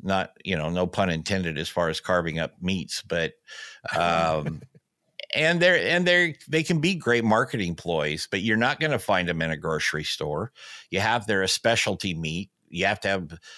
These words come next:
Speaker 1: special ways to age 'em and stuff like that in a very dry, uh, room,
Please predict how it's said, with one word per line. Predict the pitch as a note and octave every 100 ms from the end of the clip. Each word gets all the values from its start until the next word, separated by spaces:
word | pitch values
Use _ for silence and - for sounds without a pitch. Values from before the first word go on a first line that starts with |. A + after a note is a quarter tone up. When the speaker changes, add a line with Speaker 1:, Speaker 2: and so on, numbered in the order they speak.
| -
Speaker 1:
special | - - A#2 G#2 A2
ways | G2+ G2 F#2+ -
to | E2+
age | B1 F2 F2+ E2
'em | E2+
and | E2 D2+
stuff | - - E2 -
like | D2 D2
that | C2 A#1 E2+
in | F2
a | E2
very | E2+ F2+
dry, | E2+ D#2+ E2+ E2+ E2 E2+ E2+ - - - - _
uh, | - D#2+ D#2+ D#2+ D#2+ D#2 D#2+ - E2
room, | F2+ G#2+ F#2+ D#2 G2+